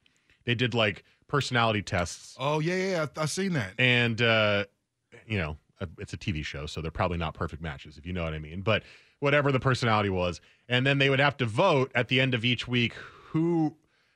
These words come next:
Speaker 1: uh, they thought was a match. And then lights would come on for the amount that they got correct.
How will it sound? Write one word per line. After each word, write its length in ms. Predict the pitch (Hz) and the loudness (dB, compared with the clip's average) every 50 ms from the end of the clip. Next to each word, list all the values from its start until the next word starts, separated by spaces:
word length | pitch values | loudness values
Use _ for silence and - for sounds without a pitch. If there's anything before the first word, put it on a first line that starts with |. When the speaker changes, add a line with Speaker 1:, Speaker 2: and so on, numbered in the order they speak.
| _ _ _ _ _ _ _ | _ _ _ _ _ _ _
Speaker 1:
uh, 200 | - 120 117 113 | 0 2 2 2
they 180 | 110 110 113 113 | 2 2 0 0
thought 320 | - - 139 123 120 113 | 0 0 2 2 2 2
was 160 | 117 113 101 120 | 0 -2 -2 -2
a 60 | 123 | -4
match. 500 | 113 98 85 80 87 - - - - - _ _ _ _ - | -4 -4 -4 -6 -6 -8 -12 -16 -16 -18 _ _ _ _ -6
And 160 | 117 113 117 | -4 -2 -2
then 160 | 110 110 107 | -2 0 0
lights 400 | 113 135 165 190 160 - - - | 2 2 2 2 0 -4 -6 -4
would 180 | 131 117 95 - | -4 -4 -4 -4
come 220 | - 123 110 107 | -4 -4 -2 0
on 380 | 101 95 90 92 92 92 98 101 | 0 0 0 -2 -2 -4 -6 -8
for 180 | - - 120 | -8 -6 -4
the 100 | 110 110 | -2 -2
amount 260 | 107 110 113 113 - | 0 0 0 -2 -2
that 80 | 107 107 | -4 -4
they 80 | 107 98 | -4 -2
got 160 | 101 95 - | -2 -4 -4
correct. 500 | - - 85 85 85 80 - _ - | -6 -10 -8 -8 -8 -8 -8 _ -20